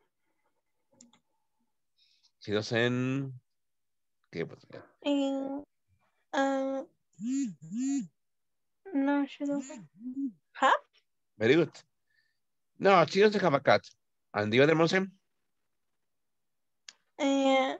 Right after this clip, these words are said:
Speaker 2: ay, no sé. Have a dog?
Speaker 1: Casi, casi. Adriana, ¿cómo sería?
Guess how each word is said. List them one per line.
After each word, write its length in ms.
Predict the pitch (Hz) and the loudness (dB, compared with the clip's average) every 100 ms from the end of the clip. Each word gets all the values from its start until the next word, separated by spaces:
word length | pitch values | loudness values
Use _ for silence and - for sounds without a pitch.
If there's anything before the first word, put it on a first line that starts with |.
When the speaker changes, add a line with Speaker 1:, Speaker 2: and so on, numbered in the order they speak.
| _ _ _ _ _ _ _ _ _ _ _ _ _ - _ _ _ _ _ _ - | _ _ _ _ _ _ _ _ _ _ _ _ _ -20 _ _ _ _ _ _ 4
Speaker 2:
ay, 140 | 277 | 6
no 120 | 285 | 8
sé. 240 | 285 285 285 - - - | 6 2 0 -10 -16 2
Have 200 | 285 294 - _ _ _ - | 6 8 6 _ _ _ 2
a 100 | 254 | 4
dog? 320 | 269 - - _ _ _ _ _ _ _ - | 4 2 -8 _ _ _ _ _ _ _ 0
Speaker 1:
Casi, 340 | 123 - 131 | 2 2 -2
casi. 200 | 139 131 | -2 0
Adriana, 380 | 123 135 180 208 - - | 4 6 6 4 -2 -2
¿cómo 180 | 151 151 | 2 6
sería? 320 | 151 131 | 6 6